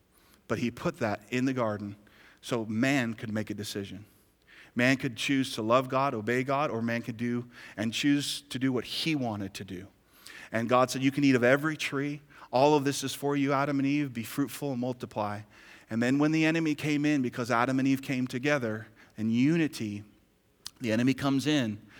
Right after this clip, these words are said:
he starts to speak to them, and they fall. And I want you to notice what God begins to tell Adam and Eve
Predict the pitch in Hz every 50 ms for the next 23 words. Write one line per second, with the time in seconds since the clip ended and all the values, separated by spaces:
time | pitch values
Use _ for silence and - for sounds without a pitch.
0 | - - - - - 110 - 113 110 107 - - 127 - - - 160 160 - -
1 | 131 117 113 110 110 - 110 107 104 98 - - - 139 135 117 101 107 - -
2 | - - - - - - - 107 110 123 127 - 151 151 151 156 156 165 165 143
3 | - - 113 110 113 120 127 131 123 120 120 113 120 131 131 147 135 - - -
4 | 123 - - - - 160 160 135 - - 113 113 117 127 120 117 120 - 139 147
5 | 143 120 110 113